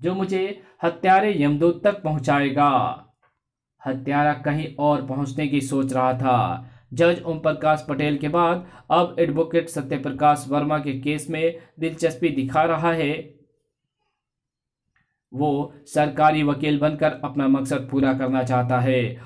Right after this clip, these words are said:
और वो ऐसा कर भी डालेगा, अगर उसे लाश नहीं बनाया गया तो। अगर आप चाहते हैं कि एडवोकेट सत्यप्रकाश लाश बने, तो वो लाश बनेगा, आज ही बनेगा।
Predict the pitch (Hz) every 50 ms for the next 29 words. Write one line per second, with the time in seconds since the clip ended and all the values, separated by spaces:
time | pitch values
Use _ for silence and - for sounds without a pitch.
0 | - - - 160 175 170 170 190 196 - - 160 156 170 175 160 - - - 147
1 | 147 135 147 143 131 135 131 131 135 131 131 127 131 127 123 120 113 113 - -
2 | - - - 147 160 160 165 165 165 170 170 175 - _ _ _ _ _ _ _
3 | _ _ _ _ _ _ _ _ - 135 127 165 156 151 147 147 - - - _
4 | - 143 156 160 160 156 - - 151 151 156 143 135 139 135 143 135 139 139 131
5 | 131 135 131 127 123 123 135 131 127 123 120 120 123 - - - - - - -
6 | - - 160 165 185 190 - - 165 165 165 160 - - 156 156 160 - 190 180
7 | 180 180 175 175 180 180 - - - _ - - - - 160 165 156 143 143 160
8 | 147 147 160 151 135 - 160 143 135 151 147 135 143 147 139 - 151 151 147 147
9 | 120 123 131 135 143 147 147 139 143 139 160 170 175 165 170 180 185 180 - -
10 | _ _ 147 143 151 151 151 147 147 147 147 147 - - 143 147 147 143 135 135
11 | 135 131 127 117 113 101 - - - - _ _ 127 156 180 180 175 139 123 160
12 | 147 135 143 139 143 135 135 123 123 127 117 104 87 78 -